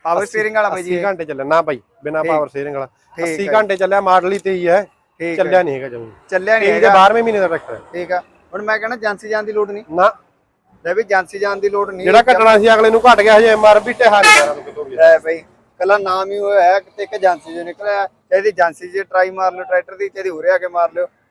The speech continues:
Speaker 1: ਇੱਕੋ ਮਿਲੂਗਾ ਤੁਹਾਨੂੰ। ਸਰਵਿਸ ਵੀ ਨਹੀਂ ਹੋਈ ਹੈ ਨਾ ਮੈਨੂੰ ਲੱਗਦਾ
Speaker 2: ਨਾ,
Speaker 1: ਇਹਦੀ
Speaker 2: ਸਰਵਿਸ
Speaker 1: ਤੇਰੀ?
Speaker 2: ਹੋਈ ਨਹੀਂ ਜੀ ਪਹਿਲੀ।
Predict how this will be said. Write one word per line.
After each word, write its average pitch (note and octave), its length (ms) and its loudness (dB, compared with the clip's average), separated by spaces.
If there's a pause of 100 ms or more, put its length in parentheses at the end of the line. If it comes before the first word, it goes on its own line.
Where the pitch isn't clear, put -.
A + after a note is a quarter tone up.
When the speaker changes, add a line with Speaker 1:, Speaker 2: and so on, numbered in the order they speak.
(120)
Speaker 1:
ਇੱਕੋ A3+ 300 -8
ਮਿਲੂਗਾ F3 340 -2
ਤੁਹਾਨੂੰ। F3+ 280 -6 (280)
ਸਰਵਿਸ G3 380 0
ਵੀ B3 100 -6
ਨਹੀਂ B3 100 -2
ਹੋਈ F#3+ 160 0
ਹੈ F3+ 100 -2
ਨਾ G3+ 80 -2
ਮੈਨੂੰ G3 180 -4
ਲੱਗਦਾ F3 140 0
Speaker 2:
ਨਾ, G3 60 2
Speaker 1:
ਇਹਦੀ G#3 120 2
Speaker 2:
ਸਰਵਿਸ G#3 180 0
Speaker 1:
ਤੇਰੀ? G3 60 -6
Speaker 2:
ਹੋਈ F#3+ 160 -4
ਨਹੀਂ D#3 100 -10
ਜੀ B2+ 60 -16
ਪਹਿਲੀ। A#2 240 -16